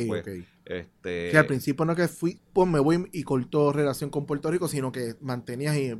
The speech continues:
Speaker 1: Sí,
Speaker 2: vienes
Speaker 1: no,
Speaker 2: y
Speaker 1: ah,
Speaker 2: ibas.
Speaker 1: sí, yo siempre he sido, aunque vivo allá y me encanta mucho la vida allá, pero yo siempre he sido muy local,
Speaker 2: Ujú.
Speaker 1: eh, ah,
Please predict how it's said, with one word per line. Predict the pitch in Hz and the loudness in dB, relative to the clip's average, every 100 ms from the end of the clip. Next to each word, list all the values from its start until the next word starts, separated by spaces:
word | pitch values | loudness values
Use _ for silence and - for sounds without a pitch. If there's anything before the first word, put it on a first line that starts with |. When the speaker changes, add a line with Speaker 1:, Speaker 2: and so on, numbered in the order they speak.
| - 135 | -8 -8
Speaker 1:
Sí, | - - 202 | -2 4 6
Speaker 2:
vienes | 165 | 8
Speaker 1:
no, | 156 147 | 8 8
Speaker 2:
y | |
Speaker 1:
ah, | 135 131 | 8 8
Speaker 2:
ibas. | 139 | 6
Speaker 1:
sí, | 139 123 120 117 | 4 4 2 0
yo | 123 | 0
siempre | 123 175 175 | 0 -2 -2
he | |
sido, | 180 156 147 143 139 131 | -4 0 4 8 8 6
aunque | 113 107 113 | 4 0 -2
vivo | 110 107 135 | -2 0 0
allá | 123 98 | 2 2
y | 107 | 0
me | 101 | -2
encanta | 90 82 76 98 | -6 -8 -8 -6
mucho | 98 90 104 | -8 -4 -4
la | 95 | -2
vida | 90 92 | -4 -4
allá, | 92 | -6
pero | - 110 | -6 -6
yo | 95 | -6
siempre | - 117 120 | -6 -8 -10
he | |
sido | - 127 120 | -6 -2 0
muy | 110 104 110 | 0 0 0
local, | 113 107 98 98 80 76 _ - | 2 0 0 -4 -4 -10 _ -10
Speaker 2:
Ujú. | 123 117 | -8 -6
Speaker 1:
eh, | 98 92 87 85 80 73 73 - | -4 -2 -4 -6 -8 -10 -12 -10
ah, | - 98 | -2 -2